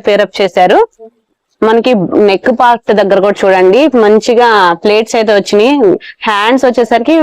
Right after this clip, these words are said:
బెల్ హ్యాండ్స్ టైప్ అయితే వచ్చినాయి అండి. మొత్తం ఇవన్నీ రియల్ స్టోన్స్ అన్నమాట.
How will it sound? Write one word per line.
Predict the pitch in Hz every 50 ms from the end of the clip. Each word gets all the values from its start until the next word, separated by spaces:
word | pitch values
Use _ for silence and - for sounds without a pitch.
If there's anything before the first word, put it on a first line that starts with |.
| 269 208 196
బెల్ | 208 214 233 208 226
హ్యాండ్స్ | 247 233 233 - - 226
టైప్ | 208 208 208 208
అయితే | 190 196 190 185
వచ్చినాయి | 180 - 185 180 175 170
అండి. | 160 165 160 - _ _ _ _ _ _ _ _ _ _ _ - 403
మొత్తం | 427 415 _ - - - 294 254
ఇవన్నీ | 359 440 247 269 285 220 226
రియల్ | 214 233 254 262 -
స్టోన్స్ | - 247 233 233 233 220 220
అన్నమాట. | 202 185 165 160 143